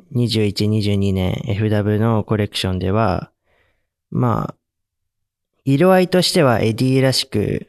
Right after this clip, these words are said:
モノトーンを基調とした作品が多いのかなっていう印象が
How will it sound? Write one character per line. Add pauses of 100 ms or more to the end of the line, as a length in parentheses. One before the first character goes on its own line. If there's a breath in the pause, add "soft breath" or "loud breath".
(160)
モ
ノ
ト
ー
ン
を
基
調
と
し
た
作
品
が
多
い
の
か
な
っ
て
い
う
印
象
が